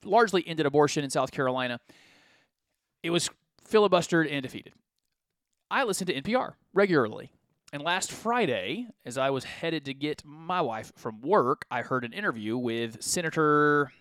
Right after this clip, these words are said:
I think it's Karen Senn, maybe. She, uh, and it's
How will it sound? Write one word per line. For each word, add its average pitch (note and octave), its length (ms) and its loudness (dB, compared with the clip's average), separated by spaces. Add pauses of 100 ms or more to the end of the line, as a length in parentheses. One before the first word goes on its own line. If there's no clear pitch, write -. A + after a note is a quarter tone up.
(1120)
I B2 260 6 (320)
think F3 140 -6
it's - 100 -8
Karen D3+ 400 -2
Senn, C3+ 320 -4
maybe. G3 300 -6 (320)
She, C3+ 320 -6
uh, - 140 -14 (480)
and B2+ 120 -16
it's - 140 -12